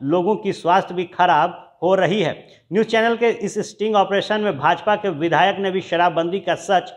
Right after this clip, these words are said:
सामने लाया है। भाजपा के विधायक और पूर्व मंत्री नारायण प्रसाद ने कहा कि बिहार में अवैध शराब व्यवसाय बन गया है,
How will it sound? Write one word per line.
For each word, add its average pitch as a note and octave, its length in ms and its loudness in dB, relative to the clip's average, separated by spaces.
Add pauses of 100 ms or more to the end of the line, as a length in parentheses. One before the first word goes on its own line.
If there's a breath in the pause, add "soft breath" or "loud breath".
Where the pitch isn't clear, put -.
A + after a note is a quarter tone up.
(200 loud breath)
सामने E3+ 460 0
लाया D#3 440 4
है। - 320 -4 (120)
भाजपा D#3+ 340 -2
के F#3 120 -6
विधायक E3+ 480 0
और F#3 100 2
पूर्व F3 380 -4
मंत्री F#3 720 -4
नारायण F3+ 340 2
प्रसाद F#3+ 380 0
ने F#3+ 80 -2
कहा E3+ 300 2
कि G3+ 140 -6
बिहार D#3 380 0
में F3+ 160 -6
अवैध F3 260 0
शराब E3+ 360 0
व्यवसाय D#3+ 420 0
बन D#3+ 300 -2
गया F3 220 4
है, C#3+ 200 -2